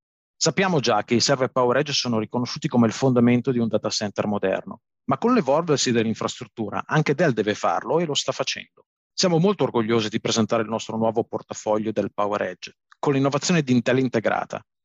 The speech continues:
che aiuta il cliente ad innovare, crescere ed adattarsi. Intel e Dell hanno introdotto sul mercato nuove ottimizzazioni per sviluppare ed evolvere gli ambienti dei clienti.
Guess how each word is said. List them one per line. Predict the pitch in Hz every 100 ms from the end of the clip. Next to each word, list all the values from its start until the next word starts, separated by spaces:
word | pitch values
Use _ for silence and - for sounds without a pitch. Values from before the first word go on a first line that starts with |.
| _ _
che | -
aiuta | 165 185 120
il |
cliente | - 175 208 226
ad | 135
innovare, | 123 123 113 92 - - _
crescere | - 180 208 233 233 240
ed | 139
adattarsi. | 117 113 - - - - 110 _ _ _ _ _ _ _ _ _
Intel | 147 190 247
e | 123
Dell | 110 95 107
hanno | 107 127 131
introdotto | 123 139 143 -
sul | - 110
mercato | 110 110 104 92 - 113
nuove | 139 180 175
ottimizzazioni | - 123 120 139 - 131 143
per | 131 104
sviluppare | - 139 - 110 104
ed | 113
evolvere | 151 123 107 104 120 123
gli | 120
ambienti | 117 110 101 -
dei | 101
clienti. | - 101 95 - -